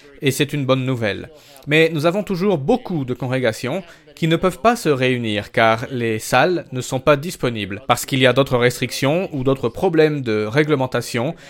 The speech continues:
qui nous empêchent de reprendre les réunions maintenant.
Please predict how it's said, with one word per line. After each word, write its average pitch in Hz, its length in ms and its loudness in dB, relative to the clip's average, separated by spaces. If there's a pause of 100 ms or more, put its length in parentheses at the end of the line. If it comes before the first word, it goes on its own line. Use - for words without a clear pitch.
(200)
qui 160 120 0
nous 156 220 0
empêchent 139 600 -2 (340)
de 135 60 0
reprendre 151 600 4
les 127 120 4
réunions 139 360 0
maintenant. 143 480 -4